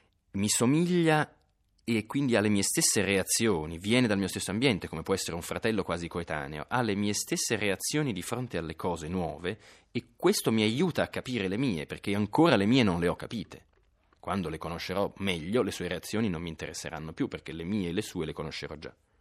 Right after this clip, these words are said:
Ma in quella fase no. Oppure lui è più spigliato nei rapporti con le persone, non so, con le ragazze, per esempio. Però è così vicino a me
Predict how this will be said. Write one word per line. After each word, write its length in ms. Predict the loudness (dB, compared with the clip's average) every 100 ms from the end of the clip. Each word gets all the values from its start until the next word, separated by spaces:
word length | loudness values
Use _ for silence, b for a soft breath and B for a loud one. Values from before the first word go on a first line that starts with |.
| _
Ma 80 | -10
in 60 | 0
quella 160 | 0
fase 280 | 2 2 2
no. 180 | -2 -6 B B
Oppure 260 | -2 2
lui 340 | 6 6 6 2 B B _
è 140 | -4
più 100 | -2
spigliato 880 | -2 0 0 6 6 6 4 2 0 B B B
nei 160 | 0 0
rapporti 340 | 4 2 2
con 140 | 0
le 80 | 0
persone, 340 | 0 0 2 0
non 100 | -2
so, 120 | -4
con 120 | 0
le 100 | 2
ragazze, 440 | 4 2 0 -6
per 160 | -12 -14
esempio. 380 | -14 -18 -20 -20 b b b b b
Però 340 | -2 0 0 -2
è 140 | -10
così 280 | -6 -4 -4
vicino 460 | -4 -2 0 2 2
a 40 |
me 340 | 0 -2 -6